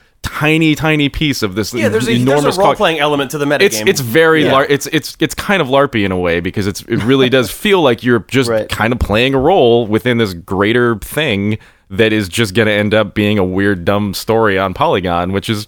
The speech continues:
Speaker 1: fine. Like, it's cool. It's,
Speaker 3: So
Speaker 1: it
Speaker 3: that is, that, I totally buy that, and, like, that makes complete sense.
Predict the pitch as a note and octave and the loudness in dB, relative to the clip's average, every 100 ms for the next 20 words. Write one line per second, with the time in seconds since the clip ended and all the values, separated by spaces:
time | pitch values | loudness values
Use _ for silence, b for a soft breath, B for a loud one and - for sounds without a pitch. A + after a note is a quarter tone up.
0 | _ - F3 A2 D#2+ F#2 A#2 G#2+ - G#3+ | _ -4 -2 0 -2 -2 -2 -6 -4 -2
1 | F2 F2+ - E3 G#2 - A2+ D3+ G3 G#3+ | 0 -2 2 2 2 -6 -4 0 2 2
2 | C3+ - A#2 D#3 G3 - D3 D#3+ D#3+ - | 0 -12 -2 0 0 -2 0 2 0 2
3 | D#3 D3 B2+ G#2 G#2 F2 E2 - G#2+ G2 | 2 4 2 2 0 0 -4 -4 -4 -2
4 | F#2+ - A2 A#2+ G#2 - A#2 - B2 B2+ | -4 0 0 0 -4 -4 -8 -6 -4 -4
5 | - A2+ A2+ | -2 -4 -4